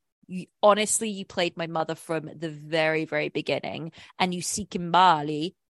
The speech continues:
then saying, "Oh, everyone's at me because I'm sticking up for him." So I'm sure she's,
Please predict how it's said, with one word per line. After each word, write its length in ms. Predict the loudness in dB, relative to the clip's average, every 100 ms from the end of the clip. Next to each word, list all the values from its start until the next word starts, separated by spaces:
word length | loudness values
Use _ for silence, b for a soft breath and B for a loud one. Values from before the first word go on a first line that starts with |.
| 0
then 300 | 4 4 2
saying, 320 | -4 -2 0
"Oh, 300 | 2 4 4
everyone's 560 | 4 2 2 2 0 0
at 260 | 2 2 0
me 120 | -6
because 220 | -6 -6
I'm 120 | -4
sticking 480 | -4 -6 -8 -8 0
up 240 | 0 0
for 160 | -4 -4
him." 380 | 0 0 0 -8
So 260 | -6 0 2
I'm 100 | 2
sure 680 | -2 -2 4 6 8 6
she's, 380 | 4 -4 -10 -8